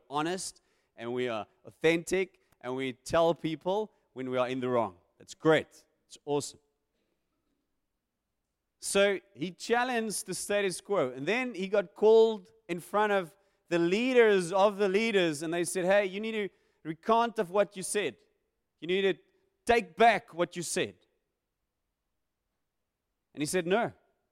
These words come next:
And then he makes this quote. It's the first ever Christian quote that I memorized.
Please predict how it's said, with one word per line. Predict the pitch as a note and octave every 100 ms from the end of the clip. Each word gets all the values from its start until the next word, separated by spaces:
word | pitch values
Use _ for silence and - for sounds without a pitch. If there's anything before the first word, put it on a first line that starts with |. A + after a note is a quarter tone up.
| -
And | D3+
then | E3+
he | F#3+
makes | F3 F#3+ D#3+
this | D#3+ E3
quote. | - F3+ C3+
It's | A#2+ -
the | D3
first | - G#3+ A3 G#3+ -
ever | F#3+ F#3+ F#3+
Christian | - F3+ F3 - E3+ _
quote | E3+ D3 B2+
that | C#3+
I | C#3
memorized. | C3+ D3 D3 A#2 F#2+ _ -